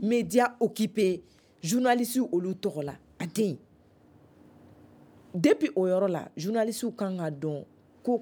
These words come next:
candidat bɛ k'u kɛ ɲɔsusu kolonkalan de. Ni min nana minɛ, o bɛ dɔ susu. Ni o ka susuli ma juguya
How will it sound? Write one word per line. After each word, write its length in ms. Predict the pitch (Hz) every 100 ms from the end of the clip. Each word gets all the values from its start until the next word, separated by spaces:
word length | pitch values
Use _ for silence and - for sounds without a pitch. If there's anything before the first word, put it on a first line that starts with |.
| -
candidat 460 | 233 233 226 226
bɛ 140 | 202 208
k'u 200 | 160 147
kɛ 260 | - 165 147 160
ɲɔsusu 400 | 160 - 135 147
kolonkalan 500 | 156 147 151 156 151
de. 120 | 120 - - - - - - -
Ni 140 | 269
min 180 | 294 320
nana 260 | 226 196 208
minɛ, 200 | 185 170
o 100 | 156
bɛ 120 | 165
dɔ 180 | 147 208
susu. 360 | 160 - 143 - _ - - - - - -
Ni 280 | 233 311 311
o 80 | 208
ka 160 | 226 254
susuli 720 | 214 - 208 202 240 233 233
ma 220 | 214 202
juguya 540 | 170 170 - 180 180